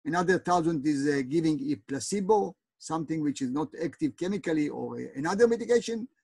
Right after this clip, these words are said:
and you compare. We don't have this observation with regard to the coronavirus. We don't have the control that we need.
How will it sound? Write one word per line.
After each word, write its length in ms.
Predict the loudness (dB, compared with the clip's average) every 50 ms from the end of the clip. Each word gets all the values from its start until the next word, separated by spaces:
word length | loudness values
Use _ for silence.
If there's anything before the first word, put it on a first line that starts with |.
| _ _ _ -4
and 120 | -2 0
you 120 | 0 2 2
compare. 500 | 2 2 2 4 4 4 4 4 0 -6 _ _ _ _
We 80 | -2 4
don't 300 | 6 6 6 6 4 2
have 280 | 2 2 2 2 0 -2
this 340 | -4 -4 -4 -6 -8 -14 _ _ _ _ _ -6
observation 960 | -6 -6 -4 -2 -2 -2 -2 0 0 0 0 0 0 0 -4 -4 -4 -6 -8 _ _ _ _ _ _ _ _ 0
with 260 | 2 2 2 2 0
regard 400 | -2 0 0 2 0 0 0 0
to 80 | -2 -2
the 140 | -4 -4 -4
coronavirus. 880 | -2 0 0 0 0 0 -2 -2 -4 -10 -12 -14 -18 -20 -20 -20 -20 _ _ _ _ _ _ _ _ _ _ _ _ _ _ -4
We 80 | -2 -2
don't 180 | 0 0 0 0
have 160 | 0 0 0
the 100 | -2 -2
control 640 | -2 -2 -4 -4 -4 0 4 6 6 6 6 4 2 0 -6 _ -8
that 200 | -8 -8 -4 -2
we 100 | -2 0
need. 220 | 2 0 0 -2